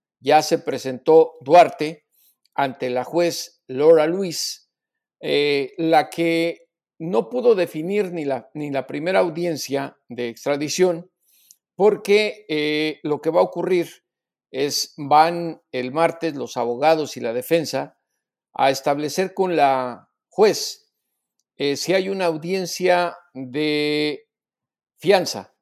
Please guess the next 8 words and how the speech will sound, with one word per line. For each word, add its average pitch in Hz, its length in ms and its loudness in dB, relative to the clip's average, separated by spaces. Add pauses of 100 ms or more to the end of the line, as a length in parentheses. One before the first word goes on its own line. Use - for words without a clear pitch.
(600)
para 123 220 -2
que 156 80 -4
él 147 100 -4
pueda 151 300 0
salir 143 380 -4
bajo 131 280 -4
esa 135 220 -6
condición 165 500 -2